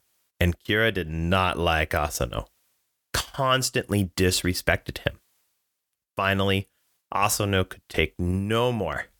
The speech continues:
He drew his sword and cut Kira's face, but did not kill him. However, you were not allowed to draw your sword in the Edo castle at that time. Asano was arrested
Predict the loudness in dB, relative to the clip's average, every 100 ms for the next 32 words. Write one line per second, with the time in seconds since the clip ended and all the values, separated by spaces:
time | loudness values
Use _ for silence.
0 | _ _ _ -2 -2 -2 0 0 0 -2
1 | 0 0 0 0 -2 -2 -2 0 -2 _
2 | -2 0 0 0 0 0 -2 -6 -2 0
3 | 0 -2 -4 -2 0 0 -2 -6 _ _
4 | _ _ _ _ _ _ -10 -2 0 0
5 | -2 -6 _ _ -2 0 0 0 0 0
6 | 0 0 -2 -4 -2 0 2 0 0 0
7 | 0 0 0 0 2 2 0 0 -2 -2
8 | 0 -2 -2 0 0 0 -2 0 0 -2
9 | _ _ _ _ _ _ _ _ _ -2
10 | 0 0 0 2 0 -2 -2 0 0 -2
11 | -4